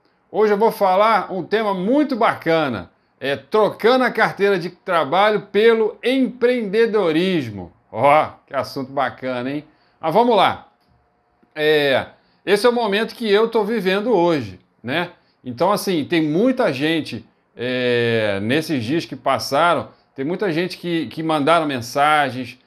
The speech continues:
é, curtiram algumas mensagens que eu coloquei em algumas redes sociais, é, bastante engajamento aí com o assunto. Então, assim, eu decidi fazer esse vídeo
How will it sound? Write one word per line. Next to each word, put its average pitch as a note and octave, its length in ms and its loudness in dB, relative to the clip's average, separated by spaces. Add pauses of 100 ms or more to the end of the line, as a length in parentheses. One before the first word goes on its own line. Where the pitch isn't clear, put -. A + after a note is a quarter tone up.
(220)
é, B2 680 0
curtiram E3 400 -2
algumas D3 260 -2
mensagens C3+ 420 -4
que C3+ 60 -6
eu A#2+ 60 -8
coloquei C3 380 -4
em C3 40 -2
algumas B2+ 340 -4
redes A#2+ 240 -6
sociais, B2+ 760 0 (340)
é, C3 320 -2
bastante F#3 520 -2
engajamento D3+ 760 0
aí C#3+ 100 -2
com C#3+ 200 -4
o C3+ 60 -2
assunto. D3 680 -6 (340)
Então, E3+ 460 0
assim, F#3+ 240 -4
eu E3+ 80 -2
decidi F3+ 400 -2
fazer F3+ 320 0
esse E3 200 -4
vídeo C#3 560 -4